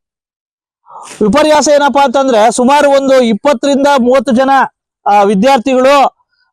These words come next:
ಆ, ವಿಶೇಷವಾಗಿ ಮಾಚಿ ಮತ್ತೆ ಈ ಕಡೆ, ಆ, ಯಾವ್ದು ಪ್ಲಾಂಟೇಶನ್ ಮತ್ತೆ ಈ ಕುಲ್ವಳ್ಳಿಯಿಂದ ಕತ್ರಿ ದಡ್ಡಿಗೆ ಹೋಗ್ತಾರೆ. ಈಗ ನಾವೇನು ಕೇಳೋದಪ್ಪ ಅಂತಂದ್ರೆ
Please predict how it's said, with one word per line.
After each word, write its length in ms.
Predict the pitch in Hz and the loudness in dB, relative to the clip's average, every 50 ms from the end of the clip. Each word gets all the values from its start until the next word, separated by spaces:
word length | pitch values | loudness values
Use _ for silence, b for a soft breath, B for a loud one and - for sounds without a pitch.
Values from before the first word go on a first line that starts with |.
| - 202 | -4 -2
ಆ, 140 | 208 202 | 0 0
ವಿಶೇಷವಾಗಿ 460 | 208 220 202 - 262 220 226 247 240 233 | 0 0 0 -2 -2 -2 0 -2 0 0
ಮಾಚಿ 480 | 220 220 214 247 247 - 262 262 262 | 0 0 0 -2 -2 -2 -4 -2 -2
ಮತ್ತೆ 380 | 233 240 233 214 254 240 233 233 | -2 -2 -2 -2 -2 -2 -2 -2
ಈ 40 | 214 | -2
ಕಡೆ, 440 | 233 226 233 233 233 226 214 185 B B B B B B - | -2 -2 -2 0 0 -2 -2 -4 B B B B B B -4
ಆ, 100 | 196 196 | -2 0
ಯಾವ್ದು 280 | 208 214 214 220 240 226 | 0 0 0 0 0 0
ಪ್ಲಾಂಟೇಶನ್ 760 | - 214 202 226 247 214 262 247 208 247 233 233 240 240 226 | 0 -2 -2 0 0 0 0 0 0 0 -2 0 0 0 -2
ಮತ್ತೆ 200 | 233 202 233 226 | -2 -2 -2 -2
ಈ 60 | 214 | -2
ಕುಲ್ವಳ್ಳಿಯಿಂದ 520 | - 233 226 233 262 254 247 247 233 226 262 | -2 -2 0 0 2 2 2 0 0 0 -2
ಕತ್ರಿ 320 | - 359 202 185 233 208 | -2 -2 -4 -2 -2 -2
ದಡ್ಡಿಗೆ 220 | 240 208 240 226 | 0 0 0 0
ಹೋಗ್ತಾರೆ. 420 | 220 202 190 220 180 156 117 - - _ _ _ _ _ _ _ _ _ _ _ _ _ _ _ b b b _ _ _ - | -2 -2 -2 -2 -2 -2 -2 -4 -6 _ _ _ _ _ _ _ _ _ _ _ _ _ _ _ b b b _ _ _ -4
ಈಗ 180 | 233 247 226 269 269 247 208 - - _ _ _ _ _ _ _ _ _ _ _ _ _ _ _ 175 | -2 0 0 2 2 2 0 -2 -6 _ _ _ _ _ _ _ _ _ _ _ _ _ _ _ -4
ನಾವೇನು 520 | 170 175 240 277 294 302 302 302 302 226 | -2 0 0 0 0 0 -2 -2 -2 0
ಕೇಳೋದಪ್ಪ 400 | 220 269 269 277 269 277 233 269 269 | 0 0 0 2 0 0 0 0 -2
ಅಂತಂದ್ರೆ 720 | 269 247 277 262 254 262 214 196 196 220 247 254 262 277 | -2 -2 -2 -2 -2 0 0 0 0 0 0 -2 -4 -6